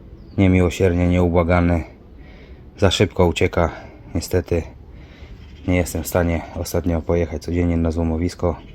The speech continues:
Po prostu, no, czasu mi brakuje. Wiadomo, praca, obowiązki jeszcze na ogrodzie,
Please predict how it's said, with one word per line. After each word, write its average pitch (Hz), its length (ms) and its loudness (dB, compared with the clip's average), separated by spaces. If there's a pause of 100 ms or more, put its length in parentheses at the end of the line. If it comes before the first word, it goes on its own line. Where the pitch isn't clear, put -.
(460)
Po - 60 -20
prostu, 104 320 0
no, 87 140 2
czasu 82 320 -4
mi 80 120 -2
brakuje. 76 420 -4 (1300)
Wiadomo, 85 320 0
praca, 87 440 0 (360)
obowiązki 82 540 -2
jeszcze 82 260 -6
na 78 100 -4
ogrodzie, 87 440 0